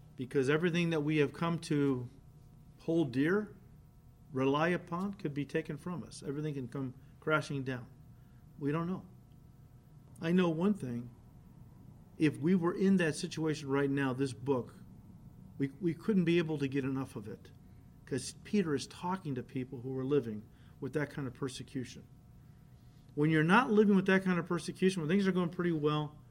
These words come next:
you read these things, "Oh, yeah, that's good, okay, sure." You know, when you're actually living it, it's like, "What else is he saying? God, I need to know more," 'cause it's just, it's, it's just incredible, right, that, uh, these things apply.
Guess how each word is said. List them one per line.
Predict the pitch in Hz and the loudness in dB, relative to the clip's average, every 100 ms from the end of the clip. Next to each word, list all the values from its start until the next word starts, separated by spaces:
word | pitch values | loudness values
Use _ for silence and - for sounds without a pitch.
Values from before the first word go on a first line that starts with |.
| - - - - | -20 -20 -20 -4
you | 139 | 6
read | 185 180 | 6 8
these | 190 185 | 6 4
things, | - 170 170 147 | 0 0 0 0
"Oh, | 175 | 0
yeah, | 175 165 | 2 2
that's | 156 156 | 2 -2
good, | - 151 | -4 -6
okay, | 135 151 147 | -2 -2 -2
sure." | - 143 131 | -2 -2 0
You | 127 | -2
know, | 120 - - - - - - - - - | -6 -10 -20 -20 -20 -20 -20 -20 -20 -8
when | 156 151 | -2 2
you're | 151 | 2
actually | 175 - 147 | 0 0 2
living | 135 143 160 160 | 6 6 4 -2
it, | 160 - - - - - - - - | -6 -12 -20 -20 -20 -20 -20 -20 -12
it's | 135 - | -12 -6
like, | 127 110 | -6 -4
"What | 156 | -6
else | 143 143 - | -6 -8 -10
is | 117 | -10
he | 110 | -10
saying? | - 113 104 - - - - - | -12 -12 -12 -14 -20 -20 -20 -6
God, | 175 185 - | 0 0 2
I | 196 | 6
need | 202 180 | 8 6
to | |
know | 185 175 | 0 -2
more," | 165 156 147 - - - - - - | -4 -8 -12 -16 -20 -20 -20 -20 -20
'cause | - 143 143 | -6 -6 -6
it's | 139 | -6
just, | - 156 - - | -4 -4 -4 -4
it's, | 147 135 - | -4 -4 -4
it's | 151 131 | -4 -2
just | 156 131 - | -4 -4 -8
incredible, | 120 156 170 117 - - - | -10 -8 -6 -6 -8 -18 -12
right, | 123 135 - - - - | -10 -10 -14 -20 -20 -10
that, | 123 120 - | -8 -8 -6
uh, | 117 113 - - - | -6 -6 -12 -20 -8
these | 135 127 | -8 -4
things | 147 117 | -4 -4
apply. | 107 - 143 113 | -8 -8 -6 -6